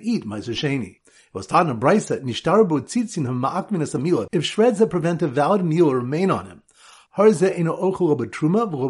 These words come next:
bepesach, v'lo bekadshim, v'lo b'meiser." This person remains an Arel and may not eat neither truma, nor pesach, nor kadshim, nor meiser.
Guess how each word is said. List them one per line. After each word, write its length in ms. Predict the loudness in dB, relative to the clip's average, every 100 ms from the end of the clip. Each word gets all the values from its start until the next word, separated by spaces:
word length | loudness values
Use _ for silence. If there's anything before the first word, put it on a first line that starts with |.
| -4
bepesach, 360 | -4 -4 -4 -6
v'lo 120 | -6
bekadshim, 480 | -6 -8 -8 -4 -2
v'lo 140 | 0
b'meiser." 520 | 0 -2 -6 -8 -18 _ -20 -14 2
This 180 | 2 2
person 320 | -2 -2 -2
remains 320 | -2 -2 0
an 120 | -2
Arel 320 | 0 2 2 0
and 80 | -2
may 120 | 0
not 280 | -2 -4 -8
eat 160 | -14
neither 280 | -12 -12 -12
truma, 500 | -8 -4 -2 -2 -4 -6
nor 180 | -6
pesach, 580 | -6 -10 -10 -4 -4 -6 _ -20 _ -10
nor 100 | -10
kadshim, 580 | -6 -6 -4 -2 -2 -6
nor 180 | -10 -8
meiser. 480 | 0 0 0 -4